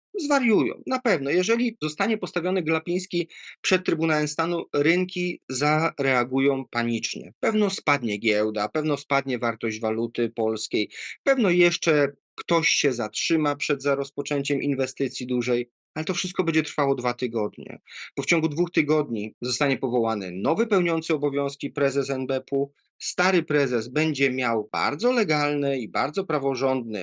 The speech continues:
Sejm, e, nie Sejm, wróć, Trybunał Stanu i wszystkie jego wałki i przekręty wyjdą. I wtedy rynki zrozumieją, że to, co było, mimo że było zamiatane pod dywan, to było straszne dla polskiej gospodarki,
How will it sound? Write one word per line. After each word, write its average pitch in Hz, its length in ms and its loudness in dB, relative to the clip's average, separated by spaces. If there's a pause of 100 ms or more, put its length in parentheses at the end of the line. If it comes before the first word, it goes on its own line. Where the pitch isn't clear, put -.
Sejm, 127 440 0 (100)
e, 135 140 2
nie 147 180 0
Sejm, 120 400 -2
wróć, 117 440 -2 (160)
Trybunał 139 420 0
Stanu 123 480 -2 (280)
i - 60 -4
wszystkie 226 380 2
jego 151 240 4
wałki 143 340 2
i - 40 -4
przekręty 156 520 -2
wyjdą. 147 260 6 (100)
I 165 60 -8
wtedy 220 300 2
rynki 214 260 0
zrozumieją, 160 560 0
że 123 140 -6
to, 160 120 -2
co 151 180 0
było, 139 420 2
mimo 160 380 2
że 127 140 -4
było 135 340 0
zamiatane 143 580 -2
pod 143 200 -6
dywan, 131 340 -2
to 151 120 -2
było 139 260 -2
straszne 143 540 -2
dla 107 140 -2
polskiej 123 380 -4
gospodarki, 107 600 -4